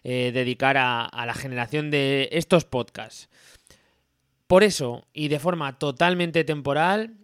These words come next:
los podcasts van a dejar de ser semanales y me planteo la posibilidad de sacar un contenido de forma mensual, ¿vale? Creo que con un contenido potente cada mes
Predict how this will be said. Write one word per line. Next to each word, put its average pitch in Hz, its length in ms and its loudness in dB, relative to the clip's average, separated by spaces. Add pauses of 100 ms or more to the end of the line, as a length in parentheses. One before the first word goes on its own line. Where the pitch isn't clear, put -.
(240)
los 151 260 0
podcasts 185 380 2
van 175 140 0
a 180 60 4
dejar 165 280 0
de 156 100 0
ser 143 220 -4
semanales 135 840 -2 (340)
y 196 360 0
me 175 160 0
planteo 147 380 0
la 180 120 0
posibilidad 139 580 0
de 170 280 0
sacar 151 500 -2
un 156 140 -8
contenido 151 460 -2
de 151 100 -2
forma 175 560 -4
mensual, 127 640 -4 (480)
¿vale? 170 180 -8
Creo 165 200 0
que 175 140 -4
con 165 360 0
un 165 100 -6
contenido 165 480 2
potente 147 400 -2
cada 139 240 0
mes 190 380 -2